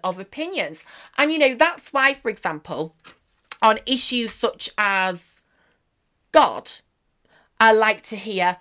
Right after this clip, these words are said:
the theist, I like to hear the atheist, I like to hear the agnostic. And I think we should try and apply that to ethical issues as well.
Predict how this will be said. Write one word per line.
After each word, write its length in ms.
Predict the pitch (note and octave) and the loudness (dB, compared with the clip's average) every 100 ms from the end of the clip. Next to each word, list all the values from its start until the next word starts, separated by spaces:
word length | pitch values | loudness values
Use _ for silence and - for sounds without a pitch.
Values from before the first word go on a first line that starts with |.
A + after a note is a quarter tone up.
| - | -2
the 100 | A3 | -2
theist, 640 | - C#4+ C4 B3+ - - - | 0 0 2 0 -4 -12 -2
I 80 | |
like 240 | G#3+ G#3 - | 0 -2 -6
to 80 | F#3 | -14
hear 200 | F#3 F3+ | -10 -10
the 160 | F#3+ - | -8 -4
atheist, 680 | C#4 C4+ B3+ B3 B3 - - | -4 -4 -2 -2 -2 -6 -4
I 60 | F#3+ | 0
like 300 | F#3 F3+ - | 0 -2 -4
to 80 | |
hear 400 | F3+ F3 F#3+ F3+ F3+ _ | -14 -6 -2 -2 -4 _
the 120 | A3 | 4
agnostic. 800 | A3 A3 A#3+ - - B2+ - - - - - | 4 6 -2 -2 -8 -8 -10 -18 -20 -18 -4
And 120 | C4 | -2
I 40 | D4+ | -2
think 380 | - F4 F4 F4 | -2 -2 -2 -2
we 80 | |
should 180 | D#4+ D#4+ | -2 -2
try 300 | - A#3+ A3+ | -2 2 2
and 100 | C4+ | 2
apply 380 | E4+ - G#3 F#3 | -4 -2 0 0
that 300 | C#3+ E3 - - _ - | -2 -4 -4 -14 _ -10
to 400 | - F3 F#3+ - | -2 0 -2 0
ethical 460 | B3 B3 D4 A3 E3 | 0 0 -6 -4 -2
issues 420 | E3 - D3 D3+ | -4 -6 -8 -8
as 180 | E3+ - | -10 0
well. 440 | B3+ A#3 D3 - | 2 2 -2 -6